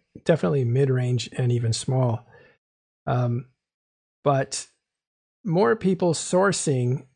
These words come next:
the material means more material, means lower prices for that material.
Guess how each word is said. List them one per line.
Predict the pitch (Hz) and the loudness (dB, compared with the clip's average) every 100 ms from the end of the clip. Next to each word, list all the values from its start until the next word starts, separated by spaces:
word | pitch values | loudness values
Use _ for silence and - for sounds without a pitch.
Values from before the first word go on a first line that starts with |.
| - | -6
the | 147 | 0
material | 143 143 - 165 175 120 113 123 214 - _ _ _ _ _ _ | 2 0 -2 0 2 0 -2 -2 -4 -8 _ _ _ _ _ _
means | - 165 160 135 | -2 2 2 2
more | 123 120 | 0 2
material, | 127 127 190 190 127 113 131 - | 0 0 0 2 2 -2 -6 -4
means | 143 139 131 135 | 0 2 2 0
lower | 131 120 | 0 0
prices | 123 - 165 165 - 123 | -2 0 2 2 0 -4
for | - 156 139 | 0 0 2
that | 127 135 | 0 -2
material. | 123 - - 220 180 123 120 185 - | -4 -4 0 2 2 0 -2 -4 -6